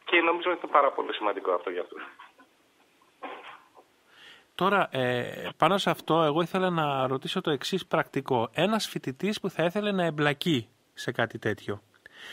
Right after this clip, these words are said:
Speaker 2: ε, μπορεί να το κάνει από τις προπτυχιακές σπουδές ή μόνο σε μεταπτυχιακό επίπεδο;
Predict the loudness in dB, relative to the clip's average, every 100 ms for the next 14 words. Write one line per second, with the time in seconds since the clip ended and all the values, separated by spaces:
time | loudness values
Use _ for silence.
0 | -16 0 2 4 2 2 4 4 2 4
1 | 4 4 -2 -6 -6 -6 -6 -2 -2 0
2 | 0 0 -2 0 2 2 -2 -4 -2 0
3 | 0 0 0 0 -2 -4 -4 -6 -4 -2
4 | 0 -2 -4 -8 -10 -10